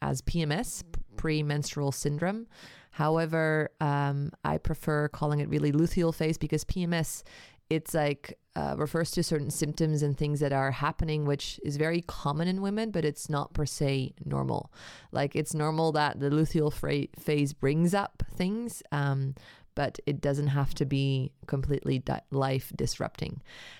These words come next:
However, um, I wanna share about my luteal phase meltdown. So I also track my cycle with this app called the Clue app. And there's always this cloudy day, um, and it tries to predict that, but I know there's always one day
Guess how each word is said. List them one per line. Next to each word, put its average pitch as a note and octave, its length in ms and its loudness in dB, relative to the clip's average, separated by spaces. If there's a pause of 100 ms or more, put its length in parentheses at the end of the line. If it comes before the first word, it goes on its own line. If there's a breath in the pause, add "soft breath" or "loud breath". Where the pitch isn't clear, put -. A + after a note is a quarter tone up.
However, G#3+ 680 2
um, D3+ 680 2 (500)
I E3 100 2
wanna F3+ 200 2
share E3 200 0
about D#3 220 0
my D3 100 0
luteal C#3+ 400 2
phase C#3+ 220 0
meltdown. C#3+ 440 0
So E3 140 2
I D3+ 140 4
also G#3 260 0
track - 480 -2
my D#3 160 2
cycle D3+ 460 0
with C#3+ 180 0
this D3+ 240 -4
app - 240 -4
called - 300 -2
the - 80 -4
Clue - 400 0
app. - 340 -2 (640 loud breath)
And D#3 260 2
there's D#3+ 180 2
always G3 360 2
this E3 240 0
cloudy D#3+ 560 2
day, C#3+ 480 0 (100)
um, C3+ 300 0
and C#3 100 0
it C#3 120 0
tries D3 280 0
to - 80 -6
predict D3 380 -2
that, G3+ 260 0
but D#3+ 120 -2
I D3+ 100 2
know D3 160 0
there's C#3+ 160 0
always D3+ 340 0
one D3 300 2
day C#3+ 460 2